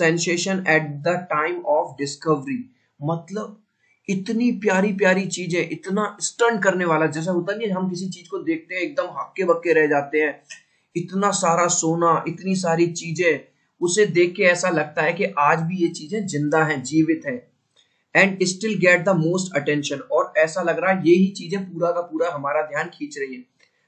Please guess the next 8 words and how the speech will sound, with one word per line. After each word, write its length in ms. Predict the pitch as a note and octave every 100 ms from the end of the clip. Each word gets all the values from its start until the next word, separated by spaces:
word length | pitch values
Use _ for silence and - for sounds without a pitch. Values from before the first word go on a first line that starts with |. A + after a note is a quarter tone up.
| - B2+
But 120 | D#3
Tut 360 | - G3 G3+ E3
was 240 | F3+ F#3+
also 440 | F#3 D#3 E3+ F#3+ E3
buried 300 | C#3+ E3 E3+
with 160 | D3+ D#3+ D3+
everyday 440 | C#3+ C#3+ E3+ D#3+ D#3+ D#3+
things 220 | C#3+ C#3